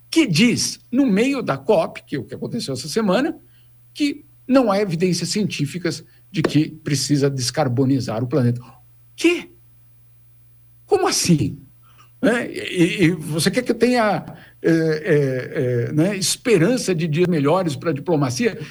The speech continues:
Olha, é, o que, o que a gente tá vendo é, obviamente,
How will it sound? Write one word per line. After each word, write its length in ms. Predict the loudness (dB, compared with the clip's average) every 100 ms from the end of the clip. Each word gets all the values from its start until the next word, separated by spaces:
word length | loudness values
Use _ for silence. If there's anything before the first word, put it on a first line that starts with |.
| -16 _
Olha, 220 | -2 0
é, 260 | 0 0 0
o 200 | -2 -2
que, 160 | 0 0
o 100 | 0
que 80 |
a 40 | -2
gente 140 | -2
tá 120 | -4
vendo 340 | 0 0 0 -4 -10 _
é, 60 | 0
obviamente, 600 | 0 2 0 2 0